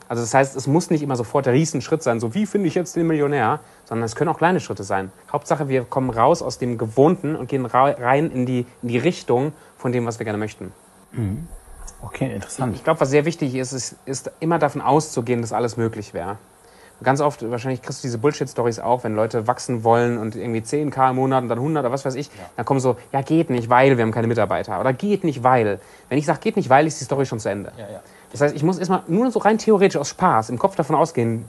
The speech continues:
Speaker 1: es würde gehen und frag mich dann, wie würde es gehen? Und wenn ich anfange zu fragen, wie, und dann vielleicht setze ich mich einfach mal hin mit meinem Tagebuch oder mit einem Coach oder Mentor und, und erarbeite das Wie,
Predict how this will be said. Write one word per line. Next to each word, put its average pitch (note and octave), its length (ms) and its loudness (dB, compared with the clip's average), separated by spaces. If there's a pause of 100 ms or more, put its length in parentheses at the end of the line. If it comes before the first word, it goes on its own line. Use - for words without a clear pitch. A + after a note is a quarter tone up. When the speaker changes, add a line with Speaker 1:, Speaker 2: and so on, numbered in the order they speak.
(160)
Speaker 1:
es B2 280 -12
würde E3 280 8
gehen B2 420 -2 (280)
und A#2+ 80 -6
frag F3 200 2
mich F3+ 100 2
dann, F3 260 2
wie A#3 200 4
würde A2+ 200 4
es - 180 -6
gehen? G2+ 300 -10 (240)
Und A#2+ 80 -8
wenn B2+ 80 0
ich C3 120 -2
anfange G#3 300 0
zu E3+ 80 -2
fragen, D3 560 0
wie, D#3+ 260 2
und B2+ 120 -4
dann B2+ 260 -2
vielleicht B2+ 260 0
setze C#3 140 -6
ich E3 60 -6
mich E3 120 0
einfach G#3 160 0
mal G3+ 80 2
hin F#3+ 120 2
mit E3 80 0
meinem D#3+ 140 0
Tagebuch A#2+ 420 2
oder F3 100 2
mit D#3+ 80 2
einem C#3 100 -2
Coach B2 240 2
oder A#2 120 -4
Mentor A2+ 300 -2
und, B2 120 -8
und C3+ 100 -4
erarbeite D3 460 0
das A#2 180 -8
Wie, D#3+ 260 -4